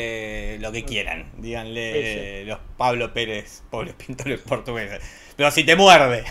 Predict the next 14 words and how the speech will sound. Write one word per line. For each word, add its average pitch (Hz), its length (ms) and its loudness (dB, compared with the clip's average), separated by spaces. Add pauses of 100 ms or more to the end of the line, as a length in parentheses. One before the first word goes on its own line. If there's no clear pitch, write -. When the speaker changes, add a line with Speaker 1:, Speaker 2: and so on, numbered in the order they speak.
(160)
Speaker 2:
<laughs> - 240 -6
en 151 140 2
un 147 60 -2
estado 151 260 2
de, 147 80 0 (100)
de, 120 760 -6
de 113 120 -14
violencia, 131 680 -4
Speaker 1:
Sí. 107 60 -10
Speaker 2:
inconsciente, 120 840 -10 (520)
Speaker 1:
Ah. 151 140 -4
Speaker 2:
y 131 60 -6
te 127 120 0
come 135 480 4